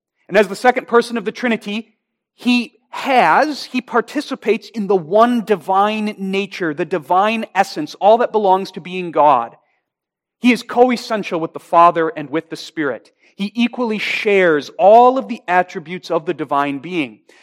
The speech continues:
The one person of Jesus Christ has the divine nature. But now at the incarnation, the one person of Jesus Christ takes our human nature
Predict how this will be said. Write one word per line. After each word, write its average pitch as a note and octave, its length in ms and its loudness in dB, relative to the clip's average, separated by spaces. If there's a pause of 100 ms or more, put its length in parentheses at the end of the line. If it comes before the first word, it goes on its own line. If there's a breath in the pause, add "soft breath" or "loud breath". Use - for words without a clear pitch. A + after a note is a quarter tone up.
(220 soft breath)
The D3+ 100 0
one F#3 320 6
person B3 380 0
of A3+ 80 -6
Jesus G3+ 340 -8
Christ D#3+ 400 2
has F3 380 2
the D#3 100 -8
divine F#3+ 480 -2
nature. C3+ 480 -6 (480)
But E3+ 120 0
now G#3+ 260 8
at G#3+ 160 2
the A3 120 -12
incarnation, G3 920 0
the E3 120 -2
one A#3+ 600 4
person C#4+ 500 -4
of A#3 100 -4
Jesus A3+ 420 -10
Christ - 640 -4 (580)
takes C#4+ 440 -2 (100)
our D4 320 8
human C4 420 -2
nature F#3 420 -2